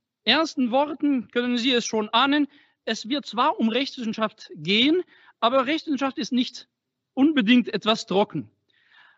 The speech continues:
Auch in diesem Bereich kann die Entscheidungsfindung im Ansatz nicht von bestimmten Lebenseinstellungen losgelöst werden. Sie wird vielmehr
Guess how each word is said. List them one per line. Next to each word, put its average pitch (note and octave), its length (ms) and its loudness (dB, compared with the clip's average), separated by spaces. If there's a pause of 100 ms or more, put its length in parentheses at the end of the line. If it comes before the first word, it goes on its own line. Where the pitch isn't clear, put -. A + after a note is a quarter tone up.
(120)
Auch D4+ 220 2
in C#4 160 -4
diesem D#4 260 -2
Bereich B3 540 -2
kann C#4 160 -4
die C4 100 -4
Entscheidungsfindung C#4 1080 0 (300)
im A#3 220 -4
Ansatz A#3+ 440 0
nicht C4+ 280 4
von A#3 160 -2
bestimmten A3 680 -2
Lebenseinstellungen A#3+ 1040 0
losgelöst F3+ 640 -2
werden. A#2+ 340 -6 (600)
Sie A#3 160 0
wird D4 160 4
vielmehr C4+ 400 2